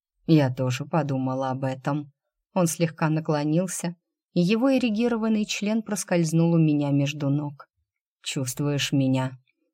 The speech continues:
В ответ я тихо охнула. "Дима!" "Чёрт, как же мне нравится, когда ты называешь меня по имени!"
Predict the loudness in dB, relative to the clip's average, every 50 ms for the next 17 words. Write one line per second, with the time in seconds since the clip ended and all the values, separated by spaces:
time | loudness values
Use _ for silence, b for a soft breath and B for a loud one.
0 | _ _ _ _ 4 4 4 4 4 2 -2 -2 0 -2 -4 -4 -4 -4 -6 -6
1 | -4 -4 -4 -4 -4 -6 -6 -6 -6 -2 0 2 2 2 2 0 -2 -6 -8 _
2 | _ _ _ _ _ _ _ -2 -2 0 2 4 4 4 4 2 0 -2 -4 -6
3 | -8 -14 _ _ _ _ _ _ _ _ _ -6 -4 -2 -2 -2 -2 -2 -4 -6
4 | -10 -16 -20 B B B B B B 0 0 2 2 2 4 4 6 6 4 4
5 | 2 0 -2 -2 -2 -4 -6 -6 -6 -6 -6 -4 -6 -4 -4 -4 -4 -2 -2 -2
6 | -2 -2 -2 -2 -2 -2 0 0 0 0 0 2 2 2 2 2 0 -2 -4 -4
7 | -2 -2 -2 -2 0 0 0 0 0 -2 -2 -4